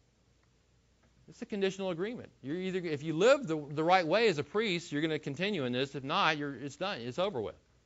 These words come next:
Eli broke the, the agreement, didn't he? Because he failed to discipline his sons. It's a conditional agreement. <clears throat> "Those who honor the Lord will be honored. Those who despise me," he says, "will be lightly esteemed."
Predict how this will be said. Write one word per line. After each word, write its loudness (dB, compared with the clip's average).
Eli 2
broke 4
the, -4
the 0
agreement, -4
didn't -6
he? -12
Because 2
he -2
failed 8
to -2
discipline 2
his -2
sons. -2
It's -8
a 2
conditional 2
agreement. 2
<clears throat> -10
"Those 8
who 4
honor 6
the 4
Lord 10
will 4
be 2
honored. 4
Those 6
who 0
despise 4
me," 0
he 2
says, 2
"will -2
be -2
lightly 2
esteemed." -6